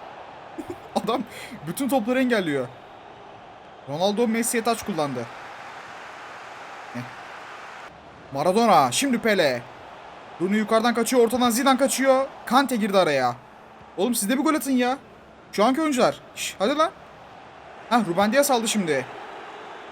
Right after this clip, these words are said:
Neymar. Neymar sen de bayağı yeteneklisin ha. Ya iki çalım yap, bir şey yap.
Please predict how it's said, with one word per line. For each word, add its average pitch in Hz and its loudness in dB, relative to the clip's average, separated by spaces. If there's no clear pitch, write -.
Neymar. 202 6
Neymar 220 4
sen 233 2
de 247 2
bayağı 269 6
yeteneklisin 247 0
ha. 269 2
Ya 226 0
iki - -10
çalım 294 0
yap, 262 0
bir 214 -4
şey 311 -2
yap. 285 2